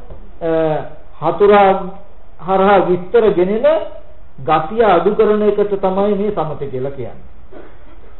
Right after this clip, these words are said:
රූප, ශබ්ද, ගන්ධ, රස, පොට්ටබ්බ ධම්ම කියන මේවා සිහි කරන නිවර්ණ කියලා කියන්නේ.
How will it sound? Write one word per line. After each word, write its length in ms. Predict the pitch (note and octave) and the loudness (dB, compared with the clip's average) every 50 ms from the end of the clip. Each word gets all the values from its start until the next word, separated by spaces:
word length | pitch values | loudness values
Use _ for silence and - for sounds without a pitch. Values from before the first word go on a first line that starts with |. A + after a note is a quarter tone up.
| - - - - - - | -12 -12 -12 -12 -10 -6
රූප, 440 | D3+ D#3+ F3 F3+ F#3 F#3+ F#3 F#3 F#3+ F3 | 0 4 6 6 8 6 6 4 4 2
ශබ්ද, 420 | E3+ - E3+ D#3+ D#3+ - - - - F#3 E3+ | 2 2 2 0 0 -2 -4 -2 0 0 0
ගන්ධ, 420 | C3+ D#3 D3+ D#3+ F3+ F3+ F3+ F3 F3+ E3+ | 2 0 0 0 -2 -2 0 2 2 2
රස, 220 | D#3+ D#3+ D#3 D#3 D#3+ F#3 F3+ | 2 2 0 0 0 -2 -2
පොට්ටබ්බ 500 | - E3 E3 D3+ E3 - F3 F3 E3+ E3+ F3 F3 | 0 -2 -4 -4 -2 -2 0 0 0 -2 -2 -2
ධම්ම 420 | - D3+ D3+ F3 F3+ F3+ F3+ F3 | 0 0 -2 -2 -2 -2 -2 0
කියන 180 | F#3 F#3+ G3 F#3 | 0 0 0 0
මේවා 400 | E3 D#3+ E3 F3 F#3 G3 G3 G3 | -2 -4 -4 0 2 2 2 0
සිහි 220 | - D#3 D#3 F3+ | 0 -2 -2 -2
කරන 300 | F3+ F#3 F#3+ F#3+ G3 G#3 C4 D#4+ - - - - - | 0 0 0 0 0 0 0 -2 -2 -4 -10 -12 -12
නිවර්ණ 400 | - D3+ E3 E3+ E3+ E3+ F3 F3+ | -10 -6 -2 0 0 0 0 -2
කියලා 220 | F3+ F#3+ F#3+ G3 F#3+ | -2 0 0 2 2
කියන්නේ. 360 | G3 G#3+ G#3+ A3+ A#3+ C4 | 2 0 -2 -2 -4 -8